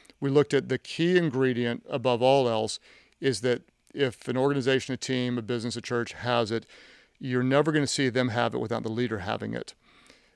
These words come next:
Then we started studying what are the qualities in the leader that contributes to it. So it's kind of a,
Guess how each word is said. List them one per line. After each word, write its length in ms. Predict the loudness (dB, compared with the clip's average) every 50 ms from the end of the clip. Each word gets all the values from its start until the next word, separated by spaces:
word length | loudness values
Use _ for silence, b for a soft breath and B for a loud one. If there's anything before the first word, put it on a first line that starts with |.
| b
Then 280 | -16 -2 0 2 4 4
we 80 | 2 2
started 260 | 4 4 4 4 2
studying 480 | 0 2 2 4 4 4 4 2 2
what 160 | 2 2 2 2
are 40 |
the 60 | 2 0
qualities 520 | 0 2 2 4 4 4 2 0 0 -2
in 60 | -2
the 80 | -2 0
leader 300 | 0 0 2 2 0 0
that 100 | -2 -4
contributes 420 | -6 -8 -8 -6 -6 -6 -8 -8
to 160 | -6 -4 -4
it. 80 | -4 -4
So 280 | 0 2 4 4 4 B B B B B B B B -12
it's 120 | -12 -10
kind 240 | 0 4 6 6 8
of 60 | 8
a, 200 | 8 8 6